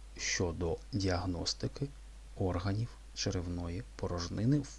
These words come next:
в ситуації, коли К Т зробити неможливо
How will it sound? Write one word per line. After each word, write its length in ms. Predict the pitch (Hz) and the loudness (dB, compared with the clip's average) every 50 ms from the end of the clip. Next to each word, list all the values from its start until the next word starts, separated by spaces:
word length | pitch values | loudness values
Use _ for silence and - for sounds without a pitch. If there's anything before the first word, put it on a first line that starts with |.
| - - - - - - | -14 -14 -14 -14 -4 4
в 60 | - | 6
ситуації, 720 | - - 117 - - 101 92 80 87 - - - 131 151 165 | 10 10 10 10 10 8 8 8 6 6 8 10 10 10 10
коли 420 | 165 - - 101 92 98 98 95 - - - - - | 8 8 4 4 6 6 4 2 2 -2 -8 -10 -8
К 120 | - 87 - - | -6 -6 -6 0
Т 240 | - 98 107 123 - - - - - - - - | 2 4 4 4 2 -2 -8 -12 -12 -12 -6 -4
зробити 520 | - 98 90 85 80 85 87 - - - - - - - - | -2 0 0 0 0 -2 -2 -2 -2 -6 -6 -6 -10 -6 -2
неможливо 540 | 98 90 87 87 85 82 78 - - - | -2 0 2 2 2 0 0 -2 -6 -8